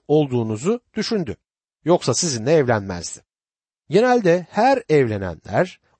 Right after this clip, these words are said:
o ilk tanıştıkları, aşık oldukları dönemi ara sıra birbirine anlatmazlar mı? O dönemlerin ne kadar hoş, tatlı ve heyecan verdiğini söylemezler mi? Eminim kocanız da sizin güzel olduğunuzu düşünmüştür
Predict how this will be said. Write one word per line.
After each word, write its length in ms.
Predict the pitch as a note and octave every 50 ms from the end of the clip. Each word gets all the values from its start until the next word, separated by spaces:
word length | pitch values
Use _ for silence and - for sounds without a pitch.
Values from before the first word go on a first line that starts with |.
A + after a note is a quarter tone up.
| _
o 180 | - F#3 G#3 - _
ilk 220 | A3 C4+ C#4 -
tanıştıkları, 720 | - - C3+ A#2 G2+ - - - - - - G#2 B2 E3+
aşık 380 | D#3 D#3 D#3+ F3 F3 - - -
oldukları 420 | D#3 B2 A2 - _ A2+ G#2 G2
dönemi 320 | G#2+ B2 G#2+ G2+ C3+ F#3+ G#3 - _ _ _ _
ara 200 | - F3+ A#3 A3+
sıra 340 | F3+ - - A#2 C3+ F3+ F#3+ - _ _ D3
birbirine 340 | F3 F#3+ E3+ D3+ D3 D3 C#3+
anlatmazlar 680 | C3+ C3+ C3 C3 B2 _ D3+ D#3 D#3+ D#3+ F#3+ B3+ G#3+ C3+
mı? 180 | F#2 D#2+ D#2 _ _ _ _ _ _ _ _ _ _ _
O 140 | - G3 G#3+
dönemlerin 500 | G#3 F#3+ F3+ D#3+ D#3 D3 D3+ D#3+ D#3+ D#3
ne 80 | F3+
kadar 320 | F3+ - D3+ C#3 C3+ C3 C3
hoş, 420 | A#2+ - C#3+ C#3+ D#3 C#3+ - -
tatlı 400 | - - D3+ C#3+ - _ D#3+ E3
ve 100 | D3+ C3+
heyecan 420 | A#2 C#3+ D3 C3+ B2+ E3 D#3 C#3+ B2+
verdiğini 500 | A#2+ A#2 A2+ A2 A#2 A#2+ A#2+ A#2+ G#2 - _ _
söylemezler 680 | _ - - B2+ B2 B2+ C#3 D3+ E3+ F3+ G3+ C4+ B3 D3
mi? 140 | G2 E2 - _ _ _ _ _ _ _ _ _ _ _ _ _
Eminim 440 | - F#3+ B3+ C#4+ C4 G3 F3 F#3 F#3 -
kocanız 380 | - E3+ E3 F3+ E3+ C#3+ A#2 A2
da 100 | C#3+ D#3
sizin 340 | - C3+ A#2+ C#3 F3+ G#3
güzel 380 | F3 C#3 C#3+ C3 F3 F3 C3 G#2 -
olduğunuzu 580 | - B2 A#2+ A2+ G2+ G#2 G#2 G#2 G#2 C3+ E3 C3+
düşünmüştür 560 | G#2+ - - F#2 F2+ F#2 - - - G#3 G#3